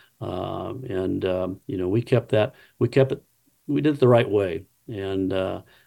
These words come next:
uh, but it was difficult for me, you know, considering the sexual dysfunction I struggled with in my previous marriage, and, uh, still dabbling in pornography a little bit.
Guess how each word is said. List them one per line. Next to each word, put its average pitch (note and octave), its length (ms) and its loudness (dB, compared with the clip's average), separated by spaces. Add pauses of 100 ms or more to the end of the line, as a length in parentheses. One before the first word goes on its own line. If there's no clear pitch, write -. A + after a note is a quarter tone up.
(340)
uh, G2+ 340 -6
but B2 180 4
it C#3+ 60 8
was C3 140 8
difficult B2+ 440 2
for G2+ 100 -2
me, F#2 380 -2
you G2+ 100 -8
know, G#2 120 -4
considering A2+ 600 2
the F#2+ 360 -2
sexual G#2 460 -2
dysfunction G#2+ 520 0
I F#2+ 60 -4
struggled G#2+ 380 -2
with G#2 160 0
in G2 80 -4
my F#2 140 -4
previous A#2 420 2
marriage, A2+ 500 0
and, - 240 -10 (400)
uh, F#2+ 160 -2
still A#2 320 4
dabbling G#2+ 500 4
in G2 140 0
pornography G#2+ 600 -2
a G#2+ 60 0
little G#2+ 200 -2
bit. A2 340 0